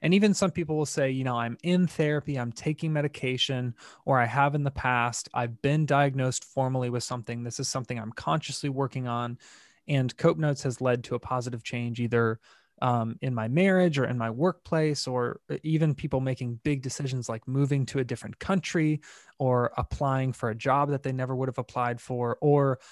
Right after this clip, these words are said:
just simply being a better parent or a better spouse. So we see a lot of restoration in there, people checking into rehab or treatment, um, people calling nine one one when they notice that they are trending towards self-harm. So it's kinda one category, but the other one, this is the surprising one. I kind of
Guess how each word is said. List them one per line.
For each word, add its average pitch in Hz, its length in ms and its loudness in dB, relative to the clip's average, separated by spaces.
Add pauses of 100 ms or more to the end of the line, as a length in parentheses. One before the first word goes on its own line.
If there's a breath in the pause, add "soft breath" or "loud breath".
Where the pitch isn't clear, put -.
(160 soft breath)
just - 200 -2
simply 208 280 -2
being 147 320 -2
a 139 40 -2
better 127 220 2
parent 127 540 -4
or 127 80 -4
a 123 40 -4
better 117 240 -6
spouse. 120 480 -4
So - 140 -4
we 131 80 0
see - 200 -2
a 196 40 2
lot 170 160 4
of 127 140 0
restoration 123 640 -2
in 160 120 -2
there, 160 220 -2
people 139 300 -4
checking 123 380 -4
into 117 240 -8
rehab 151 560 -2
or 113 80 -6
treatment, 147 640 -4 (420 soft breath)
um, 117 500 -2
people 139 220 -2
calling 123 360 -2
nine 113 200 -4
one 113 240 -8
one 143 320 2
when 123 140 0
they 120 120 0
notice 120 460 -2
that - 180 -8
they 127 140 -4
are 113 100 -6
trending 123 480 -6
towards 127 300 -6
self-harm. 123 640 -2 (420 soft breath)
So - 140 4
it's 214 100 2
kinda 214 200 4
one 143 420 4
category, 117 760 -2
but - 200 -4
the 143 200 0
other 208 260 6
one, 147 360 4
this 156 180 2
is 226 140 -2
the - 80 -4
surprising 123 580 -2
one. 107 180 -8
I 143 120 0
kind 240 340 -2
of 233 180 -4